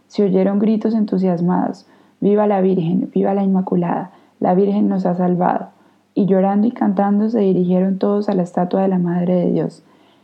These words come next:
El coronel Moscardó los acompañaba llevando la bandera.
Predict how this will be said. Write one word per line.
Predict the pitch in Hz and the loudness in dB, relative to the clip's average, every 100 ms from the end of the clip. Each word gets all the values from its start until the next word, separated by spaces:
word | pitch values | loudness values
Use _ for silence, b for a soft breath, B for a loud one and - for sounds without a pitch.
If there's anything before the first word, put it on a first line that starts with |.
| b | b
El | 180 185 | -4 -2
coronel | 202 196 190 190 | 0 0 0 0
Moscardó | 214 214 214 185 196 233 B B B | -2 -2 -2 0 0 -2 B B B
los | 196 202 | -4 -2
acompañaba | 196 208 190 196 196 208 | 0 -2 0 0 2 2
llevando | 214 208 185 180 185 | 0 0 0 0 0
la | 190 | 0
bandera. | 180 165 175 - | 0 0 -2 -4